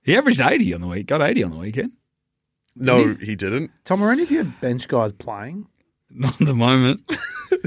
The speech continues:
Speaker 3: This is too depressing. What's the next game?
Speaker 1: <laughs> My
Speaker 2: Although
Speaker 1: bench was really good. They were all playing consistently, and then
Speaker 2: Tom's
Speaker 1: all of them got injured, and I had, I had dramas.
Speaker 2: Tom's average being, like,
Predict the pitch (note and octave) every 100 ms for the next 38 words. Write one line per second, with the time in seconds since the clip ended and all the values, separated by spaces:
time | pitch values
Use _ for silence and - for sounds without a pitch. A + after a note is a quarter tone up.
0 | - - - - - _ - A#3 A3+ A#3+
1 | D#3+ - B2+ B2 B2 F3+ - F#3 C3 -
2 | G#2 A#2+ A#3+ G3 - - - D3+ B3+ A#4
3 | A#4 - D#4+ D4+ C4 C4+ C#4 B3+ A3 B3+
4 | F3+ A#2+ F#3 A3 G3+ A3 B3 A#3 G#3+ A3
5 | A3 G3+ F#3 G#3 F#3 F3+ F3 E3 F3+ F3
6 | D#3 F3+ G#3 G3+ F#3+ F3 E3+ E3+ E3+ E3
7 | D#3+ E3 E3 D3 F3 F3+ C#3+ C3+ B2+ A#2+
8 | A2+ - _ C#3+ - F3 C#4+ - E3+ F3+
9 | E3+ D#3+ C#3 A#2+ - - C3+ C3+ C3 B2+
10 | A#2+ A#2+ - _ _ _ B2+ A#2+